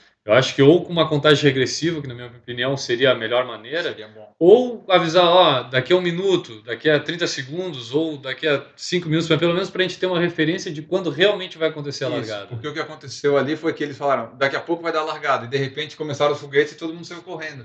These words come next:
Speaker 1: Exatamente, aí o cara fica meio perdido, né? E outra coisa, eu acho que é o modo como é dada a largada.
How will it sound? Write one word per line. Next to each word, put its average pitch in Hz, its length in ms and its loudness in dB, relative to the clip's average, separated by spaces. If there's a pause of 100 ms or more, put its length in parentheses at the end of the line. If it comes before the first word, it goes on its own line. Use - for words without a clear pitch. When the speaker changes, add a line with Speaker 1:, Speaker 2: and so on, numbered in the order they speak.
(100)
Speaker 1:
Exatamente, 131 640 -8
aí 143 160 2
o 147 60 -4
cara 165 180 0
fica 165 200 0
meio 170 200 0
perdido, 139 540 4
né? 104 240 -12 (340)
E 160 140 0
outra 208 300 8
coisa, 202 340 2
eu 202 100 2
acho 202 240 0
que - 80 -6
é 196 40 6
o 190 100 2
modo 185 480 0
como 185 340 -6
é 180 160 0
dada 156 380 0
a - 20 -10
largada. 107 460 -14